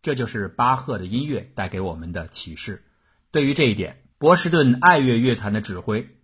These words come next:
著名的古典音乐家本杰明·桑德尔曾经做过一次经典的演讲。他说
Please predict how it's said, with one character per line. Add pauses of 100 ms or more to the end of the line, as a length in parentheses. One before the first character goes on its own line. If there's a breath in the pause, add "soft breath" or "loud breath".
著
名
的
古
典
音
乐
家 (120)
本
杰
明·
桑
德
尔 (280 soft breath)
曾
经
做
过
一
次
经
典
的
演
讲。 (440 soft breath)
他
说